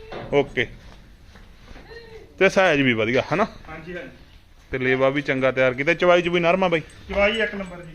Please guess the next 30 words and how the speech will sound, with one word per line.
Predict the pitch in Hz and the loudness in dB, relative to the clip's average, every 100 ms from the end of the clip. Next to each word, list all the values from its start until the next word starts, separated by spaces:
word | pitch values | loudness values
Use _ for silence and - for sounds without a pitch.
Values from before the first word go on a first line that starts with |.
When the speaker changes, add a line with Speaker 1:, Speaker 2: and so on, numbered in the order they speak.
| - - | -14 -4
Speaker 1:
ਠੀਕ | 147 - 107 | -4 -2 -2
ਆ, | |
ਮਗਰ | 123 143 135 | 2 4 4
ਬੱਚਾ | 110 - 113 | 2 -2 -4
ਹਨਾ? | 147 | -4
Speaker 2:
ਹਾਂਜੀ। | 190 151 - - - - 131 | -8 -12 -20 -20 -20 -10 -6
Speaker 1:
ਓਕੇ, | 127 - | -6 -6
ਓਕੇ। | 107 - 92 - - - - - - | -8 -8 -16 -18 -20 -20 -20 -20 0
ਬਾਕੀ | 139 147 | 2 4
ਤਾਂ | 165 | 2
ਜਿਹਨੂੰ, | 160 180 196 175 156 | 0 -2 -2 -2 0
ਅਹ, | 156 | 2
ਇਹਦੇ | 165 190 | 4 4
ਬਾਰੇ | 190 185 | 4 4
ਪਤਾ | 180 156 160 | 2 4 6
ਉਹੀ | 156 165 | 4 2
ਵੀਰ | 156 156 | 2 2
ਇਹਨੂੰ | 156 175 | 2 2
ਲਊਗਾ | 151 131 131 147 - 147 | 2 2 2 2 0 0
ਹਨਾ? | 202 - - - - | 0 -2 -14 -20 -16
Speaker 2:
ਹਾਂਜੀ। | 170 165 | -14 -4
Speaker 1:
ਕਿਉਂਕਿ | 160 160 190 | -2 0 0
ਇਹ | |
ਚੀਜ਼ | 190 175 165 175 | 0 0 0 2
ਘਰੇ | 175 185 180 151 | 2 2 2 2
ਦੁੱਧ | 165 190 | 2 0
ਪੀਣ | 185 170 | 0 2
ਵਾਲੀ | 147 | 2
ਹੁੰਦੀ | 120 107 117 | 0 0 0
ਹੈਗੀ। | 151 | 0